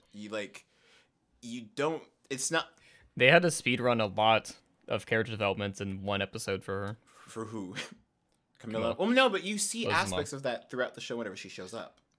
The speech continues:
Speaker 1: And you've, and, like,
Speaker 2: Yeah.
Speaker 1: you can see it in the way that, like,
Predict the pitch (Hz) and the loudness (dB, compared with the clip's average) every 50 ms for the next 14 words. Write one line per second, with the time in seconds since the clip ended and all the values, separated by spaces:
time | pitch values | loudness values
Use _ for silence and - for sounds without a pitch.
0 | _ _ - - - _ _ _ - 110 110 117 131 127 123 - - _ _ _ | _ _ -20 -20 -20 _ _ _ -10 -8 -6 -6 -6 -6 -8 -12 -20 _ _ _
1 | _ - _ - 113 110 110 107 107 113 113 87 - - - - 131 139 139 - | _ -20 _ -10 -8 -6 -6 -4 0 2 2 2 0 -2 -8 -12 -10 -10 -8 -8
2 | 135 135 - - 127 123 120 - 117 113 107 104 107 107 107 107 107 98 - 95 | -8 -8 -8 -8 -6 -8 -6 -8 -8 -8 -8 -6 -6 -6 -4 -4 -4 -4 -4 -6
3 | 95 92 90 - - | -8 -8 -8 -12 -18